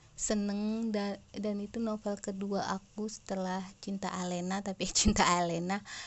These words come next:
religi dan nggak, nggak booming gitu. Dan aku seneng banget sama karakter-karakternya yang di novel aku ini. Meskipun tulisannya juga belum bagus,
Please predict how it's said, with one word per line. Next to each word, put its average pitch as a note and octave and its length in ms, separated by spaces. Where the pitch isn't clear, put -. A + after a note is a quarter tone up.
religi F3+ 560
dan F3+ 400
nggak, E3 240
nggak F3+ 520
booming G3 520
gitu. G3 360
Dan G#3+ 480
aku A3+ 160
seneng A3 320
banget G3+ 320
sama G#3 400
karakter-karakternya G3 1200
yang G3 120
di F#3+ 240
novel F#3 320
aku F3+ 240
ini. F3+ 320
Meskipun G#3+ 640
tulisannya G#3 560
juga G3+ 320
belum G3 320
bagus, G3 720